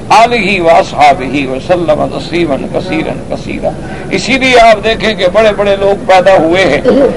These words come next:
جنہوں نے اسٹڈی سے، مطالعے سے قرآن کے تفسیریں لکھ ڈالی،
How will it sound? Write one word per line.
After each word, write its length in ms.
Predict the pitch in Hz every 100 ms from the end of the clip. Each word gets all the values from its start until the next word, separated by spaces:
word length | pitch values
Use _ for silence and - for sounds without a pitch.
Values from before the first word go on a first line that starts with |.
| -
جنہوں 300 | 165 262 269
نے 340 | 233 214 208 196 196 196 190
اسٹڈی 520 | 185 - 214 220 196 170 -
سے، 320 | 170 170 165 151
مطالعے 540 | 165 175 190 175 156 -
سے 340 | 156 151 139 139
قرآن 340 | - 165 156 143
کے 80 | 143 139
تفسیریں 500 | 147 - 165 170 151
لکھ 280 | 143 127 131
ڈالی، 280 | 127 117